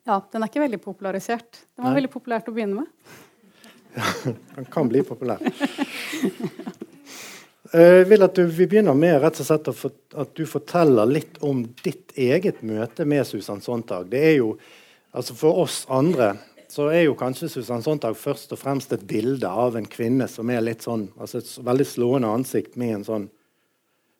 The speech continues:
Speaker 2: lys stripe i håret. Et veldig karakteristisk ansikt. Ehm,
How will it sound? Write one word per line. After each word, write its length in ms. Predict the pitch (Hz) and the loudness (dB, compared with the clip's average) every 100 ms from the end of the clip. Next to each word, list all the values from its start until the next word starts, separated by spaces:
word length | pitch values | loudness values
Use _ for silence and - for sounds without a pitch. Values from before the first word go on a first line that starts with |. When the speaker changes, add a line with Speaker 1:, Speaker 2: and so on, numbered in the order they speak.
| _ - | _ -10
Speaker 2:
lys 400 | 120 120 107 - - | -4 -4 -4 -10 -14
stripe 560 | - 113 110 - 123 | -8 -6 -6 -4 -4
i 80 | 107 | -2
håret. 400 | 104 123 101 92 101 _ _ _ _ _ _ | 0 0 -2 -6 -20 _ _ _ _ _ _
Et 80 | |
veldig 280 | 117 131 127 | -6 -4 -4
karakteristisk 680 | - 98 98 113 110 104 - 101 | -6 -10 -10 -10 -10 -14 -16 -18
ansikt. 360 | 107 - 107 _ _ _ _ _ _ | -18 -18 -20 _ _ _ _ _ _
Ehm, 460 | 127 127 127 123 | 0 2 2 -2